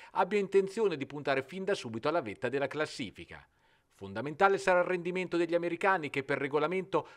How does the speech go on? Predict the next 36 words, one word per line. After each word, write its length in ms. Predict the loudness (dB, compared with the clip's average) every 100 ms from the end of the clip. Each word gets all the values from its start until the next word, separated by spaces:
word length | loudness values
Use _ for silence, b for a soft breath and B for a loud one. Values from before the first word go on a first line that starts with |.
| _
possono 420 | 0 0 -2 -4
essere 320 | -4 -2 -2
solo 240 | -2 0 0
due 320 | 0 -2 -2 B -10
e 80 |
che 120 | -4 -2
per 140 | -2
questo 320 | 0 -2 -2
motivo 380 | -4 -4 0 0
non 220 | 0 0
possono 400 | 2 2 2 0
essere 320 | 0 0 -2
sbagliati. 680 | 0 2 4 2 0 -4 -16 b b b
V 140 | -10 -4
J 180 | -4
King 340 | -2 -4 -2 0
e 100 | 2
Khalid 300 | 2 2 0
Ahmad 340 | 4 6 6
vengono 340 | 0 -2 -4 2
da 240 | 2 4
ottime 340 | 2 2 -6 -6
stagioni 360 | -6 -4 -4
in 80 | -6
giro 220 | -4 -2
per 160 | 0 0
l'Europa, 440 | 2 2 2 -2 B B -6
con 160 | -4
importanti 540 | -2 -2 2 2 0 -4
prestazioni 600 | -2 -2 -2 -4 -8 -8 -4
anche 340 | -4 -4 -6
in 80 | -2
Eurocup 480 | 0 0 -2 -4 -4
e 40 |
Champions 440 | -4 -4 -4 -6 -6
League. 440 | -8 -10 -18